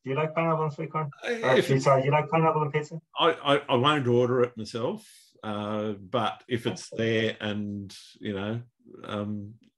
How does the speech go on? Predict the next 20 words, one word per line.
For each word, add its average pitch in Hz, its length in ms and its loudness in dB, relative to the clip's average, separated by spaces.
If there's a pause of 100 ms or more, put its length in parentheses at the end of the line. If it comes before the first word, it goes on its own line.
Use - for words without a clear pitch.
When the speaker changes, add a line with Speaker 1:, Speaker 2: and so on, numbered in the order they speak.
(120)
Speaker 2:
why 107 200 -2
not? 117 320 0 (840)
But, 98 160 -4 (160)
uh, 101 260 -2
yeah, 101 320 2
I 104 60 0
won't, 104 340 4
I 120 40 0
won't 113 300 2
pick - 180 -6
it 110 60 -2
off 107 300 0
like 98 260 -4
some 107 200 -2
people. 98 340 -4 (300)
<laughs> - 420 -6 (220)
Speaker 1:
Right, 131 200 4
well, 131 460 2
okay, 120 380 2
so, 120 420 0